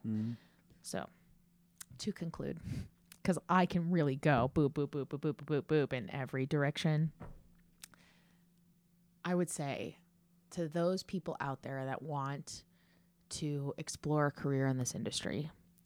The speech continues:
Speaker 2: if there's literally anything else in this world that you would rather do, do that. But if there isn't, endurance is key.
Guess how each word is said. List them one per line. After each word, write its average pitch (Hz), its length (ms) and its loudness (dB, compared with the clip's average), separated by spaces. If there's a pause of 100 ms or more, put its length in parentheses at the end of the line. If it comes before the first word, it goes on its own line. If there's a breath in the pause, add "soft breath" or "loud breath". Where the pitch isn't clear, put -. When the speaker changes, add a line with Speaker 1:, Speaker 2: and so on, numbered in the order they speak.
(100)
Speaker 2:
if 156 120 2
there's 151 200 4
literally 208 440 12
anything 240 340 12
else 208 200 12
in 202 60 10
this 202 160 8
world 170 220 12
that 160 100 8
you 170 80 6
would 160 120 6
rather 151 280 6
do, 147 240 4
do 143 200 2
that. 175 340 8 (880 soft breath)
But 160 120 0
if 151 100 -2
there - 180 -2
isn't, 202 480 6 (760 soft breath)
endurance 160 540 2
is 147 120 -4
key. 131 440 -8